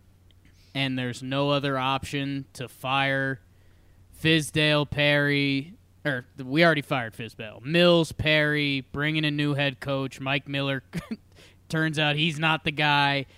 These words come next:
and that it's, it's everything? Or would you rather that this Knicks team find some semblance of something, Mike Miller makes the Knicks kind of watchable, and at the end of this season we're saying,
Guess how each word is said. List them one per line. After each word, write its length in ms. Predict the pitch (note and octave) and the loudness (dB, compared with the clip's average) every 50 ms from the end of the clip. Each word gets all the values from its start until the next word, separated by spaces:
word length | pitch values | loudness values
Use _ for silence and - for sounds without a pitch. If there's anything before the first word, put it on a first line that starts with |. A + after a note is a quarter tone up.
| - - _ - - | -20 -20 _ -10 -8
and 160 | C3+ C3+ C#3 | -6 -4 -2
that 220 | C#3 C3+ C3+ C3 C3+ | 0 0 0 0 -2
it's, 300 | C#3 C3+ B2 - - - | -4 -6 -6 -8 -12 -8
it's 200 | - C#3+ C3 - C#3+ | -8 -8 -6 -2 -2
everything? 640 | C#3 D3 D#3 F3 E3+ F3 F#3 F#3+ G3 G3+ G3+ G3+ - _ _ - | -2 2 2 2 2 2 2 2 2 0 -4 -8 -12 _ _ 2
Or 440 | F3+ G#3+ B3 A#3+ F#3+ E3 E3+ E3+ - _ _ _ _ _ _ _ _ _ - _ _ _ - _ _ _ _ _ _ _ _ | 8 10 10 10 10 8 6 2 -2 _ _ _ _ _ _ _ _ _ -20 _ _ _ -20 _ _ _ _ _ _ _ _
would 320 | - B2 C3+ D3+ D#3+ D3+ B2+ | -10 -2 0 2 2 2 0
you 140 | D#3+ E3+ D#3 | -2 0 0
rather 560 | D3+ D#3+ E3 D#3+ D#3+ D#3 D#3 C#3+ D#3+ D#3+ D3+ | 2 4 6 6 6 6 4 4 2 2 2
that 380 | C3+ D3+ D3 D3 C#3+ C#3+ - - - _ - | 2 2 2 2 2 0 -2 -4 -10 _ -8
this 260 | - D#3+ D#3 C#3+ - D3 | -4 -2 -2 -2 -2 -4
Knicks 380 | D#3 D#3+ E3+ E3 - - - | -2 -2 -2 -2 -4 -8 -14
team 380 | - - E3+ E3 D#3+ D#3 D#3+ D#3 | -6 -2 -2 0 0 0 -2 -4
find 420 | - - D#3+ D3+ D3+ D3 D3 C#3 | -6 -4 -2 -2 0 -2 -2 -4
some 380 | - - - D#3 D3+ D3+ D#3+ D3+ | -8 -6 -4 -2 -2 -2 -4 -6
semblance 560 | - - E3 D#3+ D#3+ E3 E3+ E3 E3 - - | -4 -2 0 0 0 0 0 -2 -2 -2 -6
of 100 | F3+ D#3+ | -6 -6
something, 680 | - - E3 D3+ D3+ C#3+ - - D3+ D3 D3+ D#3 D3+ D3 - _ _ _ _ _ _ _ _ _ _ _ _ - - - - | -4 -4 -2 -2 -2 -4 -4 -4 -2 -2 -2 -4 -6 -10 -16 _ _ _ _ _ _ _ _ _ _ _ _ -20 -20 -20 -14
Mike 460 | - C#3+ C#3+ C#3+ D3 D#3 D3+ - - | -10 -6 -2 0 2 0 0 0 -6
Miller 440 | D#3 D#3 D#3+ D#3 D#3 D#3 D#3 D3+ D3 | -4 -2 0 0 0 0 0 -2 -2
makes 360 | D3+ D3+ D3+ D3+ D3 - - | -2 -2 -2 -2 -2 -6 -10
the 140 | - D3+ D3 | -10 -8 -6
Knicks 320 | D3 D3+ D3 D3 - - | -4 -4 -4 -4 -6 -10
kind 320 | - - D3+ D3 D3+ D3 D3 | -8 -4 -2 -2 -2 -2 -4
of 80 | C3+ | -6
watchable, 1040 | C3 B2+ C#3+ D3 C#3+ C#3+ - - D#3 C#3 C3+ C#3 C#3 C3+ C3+ C3+ C3 C3 B2+ C#3+ - | -4 -2 0 2 2 2 0 -4 -10 -8 -4 -4 -2 -2 -2 -4 -4 -6 -8 -10 -10
and 160 | - C#3+ C#3 C#3 | -10 -8 -6 -6
at 120 | C3+ - | -6 -6
the 120 | - C#3 | -4 -4
end 160 | C#3 C#3+ C#3 C#3+ | -4 -4 -4 -6
of 60 | C3 | -6
this 160 | C#3 C3 - | -6 -8 -8
season 500 | - - C#3+ C#3+ C#3+ C3+ C3 C3+ C3+ C3 | -8 -6 -4 -4 -4 -4 -6 -10 -10 -8
we're 160 | C3 C3 C3 | -8 -8 -10
saying, 600 | B2+ - - C#3 C3+ C3+ C3+ C3 C3 C3 C3 B2+ | -10 -10 -8 -6 -6 -4 -4 -4 -4 -6 -6 -10